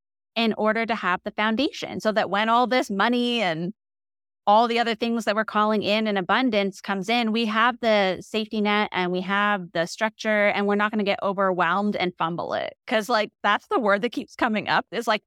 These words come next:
fumbling the bag. Like, I don't know why this comes in right now, but I think that's what I'm feeling, is that this time around, we wanna be prepared. And we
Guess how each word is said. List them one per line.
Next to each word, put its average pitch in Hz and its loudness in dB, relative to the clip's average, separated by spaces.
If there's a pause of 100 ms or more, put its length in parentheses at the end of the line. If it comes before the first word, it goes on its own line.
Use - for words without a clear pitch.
fumbling 196 0
the 185 -4
bag. - -4
Like, 190 -2
I 269 4
don't 247 -2
know 240 2
why 175 2
this 240 -10
comes 196 0
in 170 -2
right 196 -2
now, 240 2
but 196 -4 (580)
I 208 0
think 220 -6 (400)
that's 196 -2
what 226 0
I'm 208 -2
feeling, 208 -2
is 214 -2
that 180 0
this 254 -2
time 240 -2
around, 175 -2
we 226 0
wanna 196 0
be 180 -4
prepared. - -8
And 202 -2
we 220 0